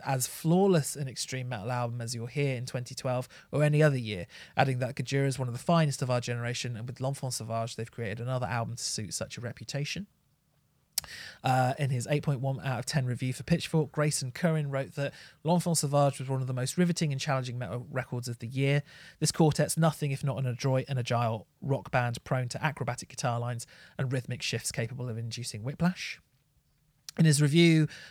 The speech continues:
of the album for The Guardian, Dom Larson, Dom Lawson gave the album a perfect rating, writing that their fifth studio album sustains their trademark blend of unfathomable heaviness and structural invention and ecological cum existential poetry, whilst subtle, subtly enhancing its dramatic and emotional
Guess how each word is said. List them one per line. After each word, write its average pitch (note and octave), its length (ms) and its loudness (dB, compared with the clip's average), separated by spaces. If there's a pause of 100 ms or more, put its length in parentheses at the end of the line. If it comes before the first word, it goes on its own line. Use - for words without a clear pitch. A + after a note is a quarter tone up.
of D3 100 2
the D3+ 80 8
album C#3+ 220 10
for C#3 100 -6
The C#3 60 -4
Guardian, C#3 580 6
Dom D3 160 0
Larson, D#3 400 2 (140)
Dom C#3+ 180 4
Lawson D#3 460 0
gave C#3 200 -2
the C#3 120 -2
album C3 180 -2
a B2 60 -6
perfect F3 400 2
rating, B2+ 360 -4
writing B2+ 300 -6
that B2+ 220 -2 (320)
their C3+ 100 2
fifth F#3 200 2
studio C#3 340 2
album C3 200 4
sustains E3+ 520 4
their C3+ 100 4
trademark C3+ 480 2
blend C3 240 0
of A#2+ 80 -6
unfathomable B2 680 0
heaviness A#2+ 460 -2
and A2+ 60 -6
structural - 440 -4
invention B2 500 -6 (260)
and B2 80 -8
ecological C3 540 0
cum B2 260 -4
existential A#2+ 600 -6
poetry, B2+ 520 -2 (360)
whilst - 380 0
subtle, D3 440 2 (160)
subtly D3+ 560 0
enhancing C3+ 500 -2
its B2 120 -8
dramatic B2 460 -6
and - 80 -6
emotional A#2 360 -6